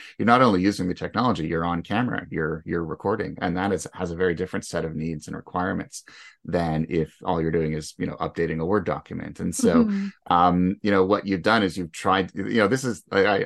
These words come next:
Speaker 1: I, I love listening to you talk through the process whereby you arrived at this solution, because you try different things and you realize that it was a hassle, and you realize that it took a lot of playing with and tweaking and,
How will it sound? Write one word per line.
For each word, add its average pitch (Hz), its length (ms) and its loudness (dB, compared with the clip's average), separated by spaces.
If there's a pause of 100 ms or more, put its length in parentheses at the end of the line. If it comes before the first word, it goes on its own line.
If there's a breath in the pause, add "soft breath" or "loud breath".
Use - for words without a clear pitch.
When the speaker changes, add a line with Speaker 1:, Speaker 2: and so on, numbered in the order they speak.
Speaker 1:
I, 110 60 -2 (100)
I 107 60 4
love 113 240 4
listening 110 340 2
to - 100 -10
you 92 80 -4
talk - 320 -2
through 95 140 -4
the 82 60 -2
process - 640 -4 (340)
whereby 92 380 4
you 90 180 2
arrived 87 400 2
at 87 100 -6
this - 180 -10
solution, 92 420 -4
because 78 440 -4 (380 loud breath)
you 80 100 -4
try 78 300 0
different 92 400 -2
things 87 460 -2
and 85 160 -2
you 80 100 -2
realize 82 400 0
that 92 100 -2
it 92 60 -2
was 101 160 -4
a 92 60 -8
hassle, 82 600 -4
and 87 120 -2
you 87 100 -2
realize 90 440 0
that 92 120 2
it - 140 -4
took - 180 -10
a 90 60 0
lot 90 240 0
of - 80 -8
playing 90 340 -4
with 90 300 -6
and 78 100 -6
tweaking 85 540 -6
and, 82 140 -8